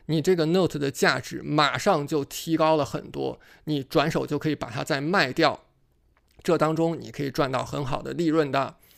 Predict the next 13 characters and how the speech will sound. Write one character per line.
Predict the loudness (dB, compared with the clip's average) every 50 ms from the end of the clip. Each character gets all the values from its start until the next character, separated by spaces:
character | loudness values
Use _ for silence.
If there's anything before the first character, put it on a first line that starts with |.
| -20 -20 -20 -20 -20 -20 -20 -20 _
或 | 4 6 6 6
者 | 6 6
呢， | 4 4 4 4 2 0 -4 _ _ _ -20 _ _ _ _ _ _ _ _ _ _ -4
他 | 0 2
没 | 4 6
有 | 6 8
办 | 8 8 6 6
法 | 4 0 -2 -2
说 | 0 2 4 4 4 2 0 -2
我 | -2 0 0 0 -2
现 | -4 -2 0 0 2 4
在 | 4 4 4 4 2 -2 -10 -20 -20 -20 -20 -20 -20 _ _ _
就 | 2 6 8 8 10 8 8 4 2 -2 -6